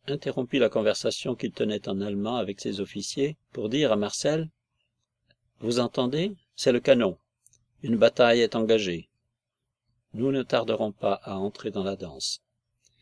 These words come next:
Et il se leva pour retourner au château. Les officiers d'ordonnance partirent vers le village. Et Marcel resta seul avec le chef de bataillon,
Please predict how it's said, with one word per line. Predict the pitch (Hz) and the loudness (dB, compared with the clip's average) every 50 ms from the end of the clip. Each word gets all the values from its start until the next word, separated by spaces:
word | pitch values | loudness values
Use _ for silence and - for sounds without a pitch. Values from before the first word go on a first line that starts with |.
| _ _ _ _ _ - | _ _ _ _ _ -2
Et | 113 127 | 0 0
il | 139 143 | 0 0
se | - - | 0 2
leva | 131 131 123 123 139 143 | 2 4 6 6 6 6
pour | - - 135 120 104 | 6 4 2 2 4
retourner | - 120 117 - 120 120 113 | 2 0 2 0 0 0 0
au | 117 113 | 0 0
château. | - - 113 - - - 98 - - _ _ _ _ _ _ _ _ _ _ _ _ _ _ _ _ _ _ _ _ _ _ _ _ - | 0 0 0 0 -2 -4 -8 -8 -10 _ _ _ _ _ _ _ _ _ _ _ _ _ _ _ _ _ _ _ _ _ _ _ _ -12
Les | 101 104 110 113 | -8 -4 -2 -2
officiers | 113 - 120 107 - 135 | -2 -2 -2 -2 -2 2
d'ordonnance | 113 - 98 104 101 104 101 110 123 135 143 - - | 4 4 4 4 2 0 0 0 0 -2 -4 -6 -6
partirent | - - 113 - - - 131 120 120 110 | -4 -4 -6 -6 -6 -4 0 2 2 4
vers | 95 110 98 | 4 4 4
le | 98 104 | 4 2
village. | 98 110 107 98 92 90 85 80 - - - _ _ _ _ _ _ _ _ _ _ _ _ _ _ _ _ _ _ - | -2 -2 -2 -2 -2 -4 -6 -10 -12 -16 -20 _ _ _ _ _ _ _ _ _ _ _ _ _ _ _ _ _ _ -4
Et | 113 127 | -2 0
Marcel | 143 120 - - - 135 131 135 | 0 0 0 2 4 4 4 4
resta | 120 123 - - 131 113 | 2 0 0 2 2 2
seul | - - - 143 135 127 127 | 2 4 6 6 6 8 6
avec | 117 113 120 110 | 4 2 2 0
le | 110 104 | -2 -4
chef | - - 131 120 - | -2 -2 -2 -2 -2
de | - 107 | -4 -4
bataillon, | 98 95 95 - 104 98 101 110 117 135 143 | -4 -4 -2 2 2 2 2 2 0 0 -2